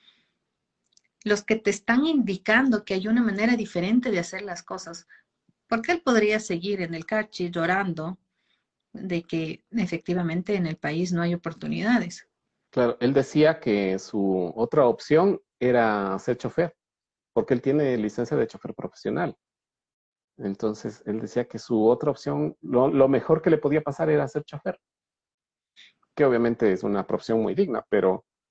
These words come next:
Speaker 2: no, no hubiésemos tenido a otro campeón olímpico.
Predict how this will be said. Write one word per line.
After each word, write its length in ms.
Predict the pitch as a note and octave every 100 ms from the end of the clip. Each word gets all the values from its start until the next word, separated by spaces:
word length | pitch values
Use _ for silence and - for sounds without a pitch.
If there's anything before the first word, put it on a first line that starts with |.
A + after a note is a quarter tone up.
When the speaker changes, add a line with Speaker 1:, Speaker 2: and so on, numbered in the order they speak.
| _ -
Speaker 2:
no, 300 | B2+ C#3+ C#3 D3 -
no 160 | A#2+ B2
hubiésemos 560 | A#2+ A#2+ A#2+ C3 G2+
tenido 640 | - G2 G#2+ A#2 A2+ - - _
a 100 | G2+
otro 220 | G#2 G#2
campeón 300 | G2+ G2 G2
olímpico. 440 | F2+ A2+ C3 -